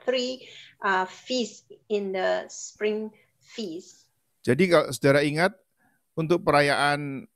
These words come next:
Speaker 2: musim semi itu ada tiga, tiga pesta, yaitu Hari Paskah, Hari Raya Tidak Beragi, dan Hari Raya Buah Sulung.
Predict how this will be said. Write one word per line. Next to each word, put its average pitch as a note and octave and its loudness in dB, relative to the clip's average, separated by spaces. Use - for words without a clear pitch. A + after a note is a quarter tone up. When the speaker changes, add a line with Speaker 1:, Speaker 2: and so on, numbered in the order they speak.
Speaker 2:
musim D#3 4
semi E3+ 2
itu F#3 0
ada B2+ 2
tiga, C3 0
tiga C#3 4
pesta, D3 0
yaitu C#3+ 4
Hari C3 2
Paskah, C#3+ 0
Hari C3 2
Raya C3 2
Tidak A#2+ -4
Beragi, B2 0
dan B2+ 2
Hari B2+ 0
Raya B2+ 2
Buah B2 2
Sulung. A2+ 0